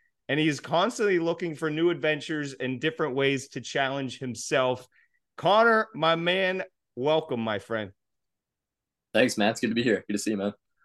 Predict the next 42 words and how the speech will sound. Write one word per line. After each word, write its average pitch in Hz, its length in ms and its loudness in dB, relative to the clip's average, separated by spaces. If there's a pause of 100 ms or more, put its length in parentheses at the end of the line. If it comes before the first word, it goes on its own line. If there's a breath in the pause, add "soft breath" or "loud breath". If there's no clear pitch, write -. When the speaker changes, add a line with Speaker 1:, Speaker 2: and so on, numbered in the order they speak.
(100)
Speaker 1:
I 143 80 0
can't 180 280 2
wait. 160 280 4
I, 139 280 0
we 147 180 -2
got 156 160 2
a 143 60 0
chance 151 300 -4
to 139 60 -14
chop 143 340 0
it 143 60 0
up 139 140 0
a 131 60 -14
bit 135 340 -4
before 135 360 -6
we 131 220 -6
recorded, 127 680 -2
and 117 200 -4
this 127 140 -8
guy 127 360 2
is 120 200 -2
a 123 80 -6
complete 131 540 -8
stud. 131 560 0 (420)
We'll 156 160 2
get 170 120 4
into 165 180 4
all 147 160 6
that 143 200 2
fun, 147 320 -2
but 139 160 -6
tell 247 240 0
us, 349 200 -2
like, 180 300 0 (340)
before 196 440 2
American 185 420 2
Ninja 170 200 -2
Warrior, 160 520 2
before - 260 2 (140)
the 165 80 -12
Appalachian 151 540 0
Trail, 147 640 -4